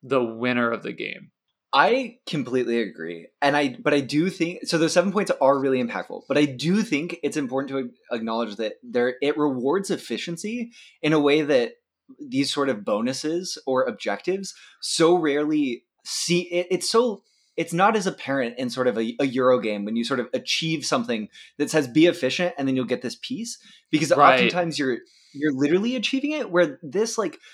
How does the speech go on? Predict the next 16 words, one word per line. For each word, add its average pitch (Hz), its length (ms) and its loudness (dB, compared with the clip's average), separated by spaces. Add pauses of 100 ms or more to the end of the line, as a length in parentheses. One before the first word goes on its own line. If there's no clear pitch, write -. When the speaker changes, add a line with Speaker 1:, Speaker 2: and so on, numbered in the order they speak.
(220)
Speaker 2:
you're, 180 540 4
you're 156 140 0
getting 180 320 4
the 208 60 4
benefits 156 460 2
of 156 240 2
efficiency, 190 640 -2
and 180 120 4
then 175 120 2
you're 160 100 4
getting 151 300 2
this 151 180 -2
on 120 160 -2
top 117 300 -4
of 220 100 -8
it. 311 180 -8